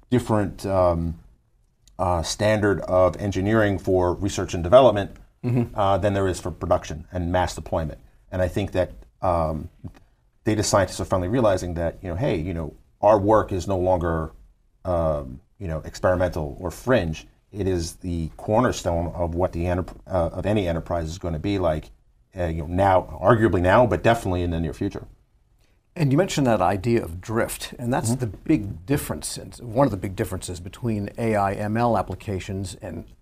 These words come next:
Speaker 2: other applications. If you designed logic in legacy code, it'll do the same thing
Speaker 1: Right.
Speaker 2: absolutely repeatably for fifty years. And in fact, in the government, sometimes it is doing the same thing for fifty years.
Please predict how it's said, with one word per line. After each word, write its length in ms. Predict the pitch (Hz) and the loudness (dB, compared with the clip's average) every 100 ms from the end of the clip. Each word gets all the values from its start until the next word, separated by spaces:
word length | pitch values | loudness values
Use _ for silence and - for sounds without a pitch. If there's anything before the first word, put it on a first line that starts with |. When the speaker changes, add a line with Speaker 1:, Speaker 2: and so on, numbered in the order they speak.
| _ - | _ -2
Speaker 2:
other 300 | 143 127 98 | 0 2 0
applications. 720 | 80 - - 85 - 76 - _ _ _ | -2 -6 -10 -10 -10 -14 -18 _ _ _
If 140 | 107 120 | -10 -4
you 120 | 120 | -2
designed 500 | 113 98 110 110 101 | 0 0 2 2 2
logic 580 | 95 101 95 98 - - _ _ _ | 4 4 2 -6 -8 -20 _ _ _
in 200 | 120 98 | -6 -2
legacy 340 | 98 113 - 110 | -2 -2 -2 -4
code, 500 | - 117 104 101 101 - _ _ _ _ | -2 0 0 -2 -8 -14 _ _ _ _
it'll 240 | 139 123 | 0 2
do 120 | 113 107 | 2 0
the 80 | |
same 320 | - 135 127 120 | 0 2 2 2
thing 480 | 127 107 92 85 - _ | 0 0 -2 -8 -12 _
Speaker 1:
Right. 280 | - 82 - - _ _ | -6 -4 -6 -18 _ _
Speaker 2:
absolutely 720 | 120 120 - 117 117 117 110 101 | -2 -2 -2 0 0 0 -2 -2
repeatably 640 | 101 - 131 120 92 98 | -6 -2 -2 0 -2 -4
for 140 | 98 107 | -4 -4
fifty 320 | - 123 113 | -4 -2 0
years. 400 | 117 127 73 - | 0 -2 -4 -8
And 80 | 98 | -10
in 60 | |
fact, 260 | 95 104 95 | -6 -6 -6
in 60 | 92 | -6
the 60 | |
government, 580 | 101 98 107 113 - 113 | -4 -2 -2 -4 -8 -10
sometimes 420 | 117 110 113 110 | -6 -2 0 2
it 80 | 120 | 4
is 180 | 165 147 | 4 4
doing 240 | 131 107 | 4 2
the 60 | 98 | 2
same 220 | - 104 | 2 2
thing 260 | 165 117 - | 2 0 -2
for 140 | 139 | -4
fifty 240 | - - | -6 -4
years. 340 | 101 87 78 | -4 -6 -8